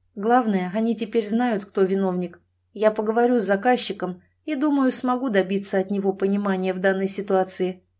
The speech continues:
У меня просачиваются слёзы, и я в порыве чувств обнимаю мужчину — но следующая мысль, которая вырывается из подсознания, заставляет меня оцепенеть. «Нужно срочно позвонить в детский сад».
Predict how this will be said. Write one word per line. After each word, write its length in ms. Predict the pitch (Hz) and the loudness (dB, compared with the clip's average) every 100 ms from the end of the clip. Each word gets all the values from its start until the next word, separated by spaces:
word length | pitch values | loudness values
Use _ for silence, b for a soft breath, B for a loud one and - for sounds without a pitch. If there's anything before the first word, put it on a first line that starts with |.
| _ _ _ _ _ - | _ _ _ _ _ -4
У 60 | 190 | 0
меня 300 | 196 214 220 | 2 2 0
просачиваются 880 | - 185 220 214 208 202 214 214 | 0 2 4 2 -2 -2 -2 -2
слёзы, 560 | 208 214 208 190 196 196 B B | -2 -2 0 0 -2 -6 B B
и 100 | 214 | 0
я 160 | 208 214 | 2 2
в 100 | - | 2
порыве 340 | 208 233 214 | 2 4 0
чувств 540 | 202 240 240 - - 208 | -4 -4 -4 -4 -6 -4
обнимаю 540 | 208 220 233 247 208 | 0 2 2 0 0
мужчину — 580 | 202 196 - 214 190 190 b b 214 | -2 -2 -2 -2 -4 -6 b b -4
но 100 | 208 | -2
следующая 720 | - 240 214 202 196 208 208 | 0 0 0 -2 -4 -4 -2
мысль, 340 | 214 208 190 | 0 0 -2
которая 440 | - 208 226 214 | -2 0 2 4
вырывается 640 | 202 214 214 220 208 202 214 | 4 2 4 6 4 2 0
из 120 | 196 | 0
подсознания, 960 | - 202 220 214 220 208 202 202 196 - _ - | -2 0 2 2 2 0 0 -4 -6 -12 _ -8
заставляет 680 | 196 196 - 196 208 202 202 | -2 -2 0 0 0 0 -2
меня 300 | 208 208 202 | -4 -2 2
оцепенеть. 680 | - 190 220 220 196 196 - _ _ _ _ _ _ | 2 2 0 0 0 -2 -6 _ _ _ _ _ _
«Нужно 340 | 302 302 269 320 | 2 2 4 2
срочно 460 | 330 330 330 320 | 4 4 4 2
позвонить 520 | 320 294 311 311 320 | 2 4 6 6 4
в 60 | 269 | 4
детский 360 | 311 311 - 320 | 2 2 2 4
сад». 380 | 302 269 262 | 6 4 0